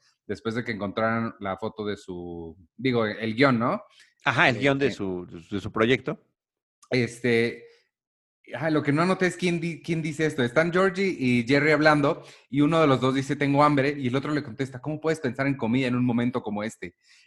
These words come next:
Speaker 2: Es este, el que tiene hambre es George. <laughs>
Speaker 1: Y, e-, e-, eso es algo que yo me he sentido muchas veces, es que... Estoy en un momento de estrés o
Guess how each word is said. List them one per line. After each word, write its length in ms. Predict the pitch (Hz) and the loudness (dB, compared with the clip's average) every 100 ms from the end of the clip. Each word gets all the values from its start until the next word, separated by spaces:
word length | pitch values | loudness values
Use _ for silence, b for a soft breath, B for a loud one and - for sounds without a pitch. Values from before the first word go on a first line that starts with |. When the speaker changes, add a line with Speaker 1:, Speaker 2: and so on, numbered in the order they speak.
| - | 0
Speaker 2:
Es 300 | 131 135 143 | 2 2 0
este, 360 | 127 - 123 | -4 -2 0
el 80 | 127 | 2
que 80 | 151 | 4
tiene 220 | 170 180 | 4 6
hambre 340 | 175 180 175 160 | 4 4 2 2
es 100 | 127 | 2
George. 360 | 127 98 - - | 2 2 -4 -6
<laughs> 180 | - - | -4 0
Speaker 1:
Y, 80 | 160 | 0
e-, 40 | |
e-, 300 | 190 185 - | 0 -4 -4
eso 220 | 196 202 269 | -4 -2 2
es 60 | |
algo 180 | 254 254 | 2 2
que 120 | 202 | 0
yo 140 | 170 208 | 0 2
me 260 | 208 208 - _ _ | 2 0 -6 _ _
he 180 | - 180 | -8 -6
sentido 340 | 175 196 202 214 | -4 -4 -2 -2
muchas 260 | 202 208 | 2 2
veces, 300 | 185 175 - 170 | 2 -4 -8 -12
es 100 | 151 | -14
que... 480 | - 160 147 139 - b b b _ _ _ | -6 0 0 0 -6 b b b _ _ _
Estoy 300 | 135 135 175 | -2 2 4
en 60 | |
un 60 | 202 | 4
momento 300 | 190 160 175 | 4 4 4
de 100 | 147 | 2
estrés 540 | 120 - 135 143 147 | 2 0 4 4 4
o 300 | 151 117 107 | 2 2 0